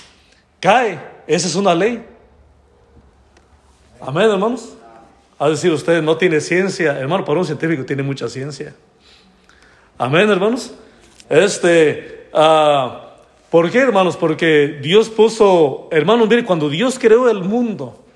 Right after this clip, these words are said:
¿sabe que si no hubiera la ley de la gravedad, nosotros no pisaríamos firme, sino andaríamos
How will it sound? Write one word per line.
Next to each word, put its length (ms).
¿sabe 300
que 80
si 140
no 100
hubiera 300
la 160
ley 160
de 100
la 100
gravedad, 680
nosotros 1000
no 500
pisaríamos 580
firme, 300
sino 260
andaríamos 760